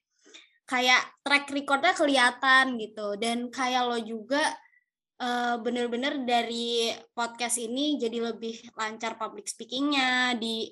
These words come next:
kegiatan-kegiatan lain. Terus gue tuh kayak jadi lebih kadang tuh percaya diri gitu sih, karena kayaknya gue ngerasa sempat, eh, rada kurang-kurang percaya diri, tapi karena masuk podcast mau gak mau kan ya kita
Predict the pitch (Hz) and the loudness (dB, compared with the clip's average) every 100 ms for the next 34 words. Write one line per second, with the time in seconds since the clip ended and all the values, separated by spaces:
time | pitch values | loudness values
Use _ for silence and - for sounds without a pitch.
0 | _ 240 220 220 226 226 214 220 214 214 | _ -8 -4 -4 -4 -4 -4 -4 -4 -2
1 | 226 240 247 240 247 285 - - - - | 0 0 -2 -4 -2 -2 -2 -6 -20 -20
2 | - 320 440 466 440 294 285 285 285 240 | -2 0 2 2 4 4 4 4 4 4
3 | 294 285 - 294 302 311 415 - 302 - | 4 2 2 4 4 2 0 -4 -4 -2
4 | 269 254 262 262 233 285 277 262 247 262 | 0 0 -2 -4 -4 0 0 0 -2 0
5 | 277 339 339 - _ - 294 339 359 277 | 2 0 0 -10 _ 0 4 6 6 6
6 | 330 370 349 285 285 349 359 - - 277 | 6 6 6 4 4 2 2 0 -4 -2
7 | 277 277 277 277 277 _ - 262 262 262 | -2 2 4 4 0 _ -4 0 2 4
8 | 262 262 262 - - 262 240 262 - _ | 2 2 0 -4 -2 0 0 -2 -6 _
9 | _ - 269 269 262 262 262 269 269 247 | _ -2 2 2 2 2 0 -4 -2 -2
10 | 233 240 262 277 - 240 285 285 262 254 | 0 -2 0 -2 -2 -6 -2 2 2 2
11 | 240 262 - 233 226 - 269 269 254 240 | 0 -2 -2 -2 -2 2 2 2 2 0
12 | 233 226 220 254 269 277 240 254 247 262 | 2 2 6 6 6 4 4 0 0 2
13 | 285 | 2